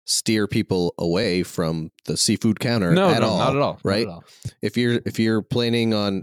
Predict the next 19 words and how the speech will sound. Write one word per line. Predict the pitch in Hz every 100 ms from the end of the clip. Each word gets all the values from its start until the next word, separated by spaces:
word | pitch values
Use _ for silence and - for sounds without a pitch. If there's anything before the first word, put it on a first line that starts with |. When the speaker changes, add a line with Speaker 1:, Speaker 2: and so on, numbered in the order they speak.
| -
Speaker 1:
"Hey, | 135 110
I'm | 98
gonna | 110 98
make | 98 -
this, | 92 - - - _ _ -
this | - - - - _ _
seafood | - 117 - 107
dish | 95 98 - - _
tonight," | - 139 147 107 101 - - - - _ _ _ -
then | 127
that's | 135 - - _ _ -
probably | 120 143
your | 127
best | 143 -
option | 135 - 90
is | 90
to | -
go | 98 95
to, | 87